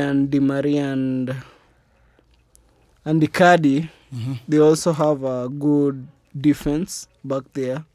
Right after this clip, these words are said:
Speaker 2: Yeah.
Speaker 1: They are not conceding so many.
Speaker 2: Mm-hmm.
Speaker 1: And for Dortmund, with the signing of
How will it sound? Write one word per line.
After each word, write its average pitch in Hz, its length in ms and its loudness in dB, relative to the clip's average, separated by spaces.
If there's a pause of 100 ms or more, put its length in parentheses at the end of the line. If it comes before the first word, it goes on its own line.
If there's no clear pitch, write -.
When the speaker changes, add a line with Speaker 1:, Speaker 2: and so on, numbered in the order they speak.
Speaker 2:
Yeah. 113 120 -14
Speaker 1:
They 143 260 0
are 135 140 -4
not 143 300 -2
conceding 139 560 -4
so 139 220 -4
many. 135 300 -4
Speaker 2:
Mm-hmm. - 840 -18 (100)
Speaker 1:
And 143 280 0 (1400)
for 170 240 4
Dortmund, 185 760 6 (840)
with 151 120 0
the 151 140 4
signing 175 520 6
of 135 360 2